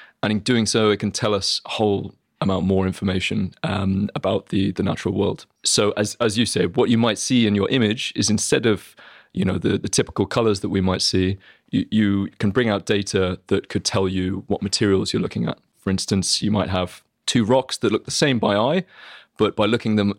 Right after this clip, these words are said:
at them under a spectral imaging camera, you have the data to say that one is made up of a particular mineral and the other is made up of something else.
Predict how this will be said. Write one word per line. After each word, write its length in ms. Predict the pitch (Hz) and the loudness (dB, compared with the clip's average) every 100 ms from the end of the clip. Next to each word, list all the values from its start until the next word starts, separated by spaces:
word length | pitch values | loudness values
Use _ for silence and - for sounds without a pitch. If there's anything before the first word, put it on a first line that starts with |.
| - - | -4 -2
at 160 | 104 | -2
them 120 | 107 98 | 0 0
under 320 | 95 98 98 | 0 0 0
a 80 | 101 | 0
spectral 360 | 127 127 104 | -2 0 0
imaging 220 | 98 107 | 0 -2
camera, 380 | - 95 92 107 - _ - | -6 -4 -4 -6 -8 _ -6
you 80 | 95 | -2
have 160 | 95 | -2
the 80 | 101 | -4
data 360 | - 98 95 98 | 0 0 -2 -6
to 140 | - | -4
say 300 | - 95 92 | 0 0 -2
that 280 | 95 131 - | -4 -6 -4
one 280 | 98 95 98 | -2 0 -2
is 120 | - | -2
made 200 | 92 90 | -2 -2
up 140 | - | -4
of 100 | 90 | -8
a 40 | - | -12
particular 380 | - 123 117 113 | -6 -4 -2 0
mineral 320 | 117 113 - - - - | 0 -2 -4 -20 -20 -6
and 160 | 95 92 | -2 0
the 60 | |
other 180 | 90 92 | 0 0
is 160 | 107 - | -2 -2
made 160 | 98 | -2
up 140 | - - | -4 -6
of 80 | |
something 320 | - - - 214 | -6 -4 -2 -2
else. 320 | - - | -4 -8